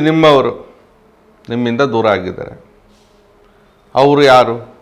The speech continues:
ಯಾರಾದರೂ ಆಗಿರ್ಬೋದು, ಪ್ರೀತಿಸಿದವರು ಆಗಿರ್ಬೋದು, ಇಷ್ಟಪಟ್ಟಿರೋರು ಆಗಿರ್ಬೋದು, ಮೋಹಿಸಿದವರು ಆಗಿರ್ಬೋದು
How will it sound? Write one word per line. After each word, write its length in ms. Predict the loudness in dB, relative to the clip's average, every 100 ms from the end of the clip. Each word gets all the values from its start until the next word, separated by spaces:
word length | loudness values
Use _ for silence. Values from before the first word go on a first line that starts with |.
| _ _ _
ಯಾರಾದರೂ 480 | 0 2 4 2 0
ಆಗಿರ್ಬೋದು, 500 | -2 -2 -10 -14 -20 -20 -20 -20 -20 _ _ _ _ _ _ _ _ -6
ಪ್ರೀತಿಸಿದವರು 680 | -6 -6 -8 -6 -2 0 -2
ಆಗಿರ್ಬೋದು, 480 | -2 -8 -8 -10 -12 -20 _ _ _ _ _ _
ಇಷ್ಟಪಟ್ಟಿರೋರು 760 | -18 -2 -2 0 -2 0 0 2
ಆಗಿರ್ಬೋದು, 420 | 0 -4 -12 -14 -16 _ _ _ _ _ _ _ _ _ _ -2
ಮೋಹಿಸಿದವರು 800 | 2 2 2 -6 -6 -2 -2 -2
ಆಗಿರ್ಬೋದು 500 | -4 -6 -10 -12 -14